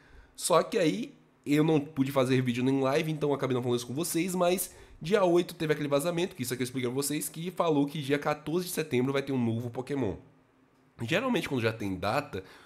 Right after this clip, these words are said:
possivelmente também tem um Pokémon. Eu não sei se tem, mas aqui vamos confi-, vamos confiar que tem, tá? Porque aqui chegou dia oito,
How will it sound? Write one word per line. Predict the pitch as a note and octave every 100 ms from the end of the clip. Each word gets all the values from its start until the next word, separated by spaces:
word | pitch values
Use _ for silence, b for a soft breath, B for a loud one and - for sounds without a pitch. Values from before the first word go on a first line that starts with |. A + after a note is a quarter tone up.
| B -
possivelmente | D3+ F3 F3 E3+ C#3 - -
também | E3+ F#3+
tem | - C3 C#3+
um |
Pokémon. | D3+ D#3 A3+ C3 F2 -
Eu | A#2
não | A#2+
sei | A2 B2
se | - B2+
tem, | - A#2 F2 - B B -
mas | C3 C#3+ F3+
aqui | F#3+ F3+ - D#3+
vamos | E3+ F3
confi-, | E3 D#3+ D#3+ -
vamos | D#3 G#3 G#3+
confiar | A#3 - F#3 A3
que | - A3+
tem, | - B2+ F2
tá? | D#2+ F#2+ F#2 B B B B B _
Porque | C#3+ C3+ -
aqui | E3 D#3+ E3 A3 - _ _
chegou | - D3 B2 C3+
dia | C#3+ A2+ C3 B2+ B2 B2 -
oito, | C#3+ - A#3+